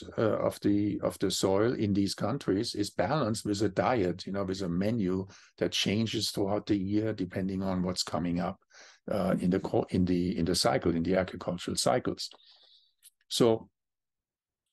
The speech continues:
today we need to regenerate. That means we have to come back up to a condition that can be then sustainable. But we are below, uh, the, uh,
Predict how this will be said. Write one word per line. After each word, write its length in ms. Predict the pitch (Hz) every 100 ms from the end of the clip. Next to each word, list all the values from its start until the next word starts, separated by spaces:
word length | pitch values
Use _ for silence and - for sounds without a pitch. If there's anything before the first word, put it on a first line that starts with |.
| _
today 280 | - 117 131
we 100 | 127
need 180 | 110 104
to 80 | 95
regenerate. 800 | 95 - 104 95 87 - - - -
That 140 | 104
means 280 | 98 107 98
we 100 | 107
have 240 | 92 110 -
to 220 | 104 92 _ _ _ _ _ _ _ -
come 320 | - 139 127
back 400 | 110 110 95 - -
up 260 | 113 - - -
to 440 | - 98 101 92 -
a 400 | 95 95 92 90
condition 640 | - 90 80 110 - 98 87
that 200 | 87 -
can 340 | - 92 92
be 240 | 82 90 80
then 300 | 80 82 82
sustainable. 880 | - - - 87 120 185 - - - - - - -
But 160 | 85 90
we 140 | 107
are 120 | 90 _
below, 640 | 110 98 90 92 104 80 - - 98
uh, 260 | 87 82 85
the, 460 | - 85 85 87 - _ _ _ _ -
uh, 300 | 85 87